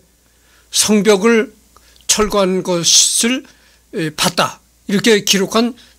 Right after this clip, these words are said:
유일한 외국인이다 그죠. 어, 마르코 폴로가 그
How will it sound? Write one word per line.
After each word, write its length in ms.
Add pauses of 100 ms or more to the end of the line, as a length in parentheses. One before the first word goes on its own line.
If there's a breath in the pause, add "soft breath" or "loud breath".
유일한 520
외국인이다 640
그죠. 300 (460)
어, 160 (400)
마르코 680
폴로가 440
그 180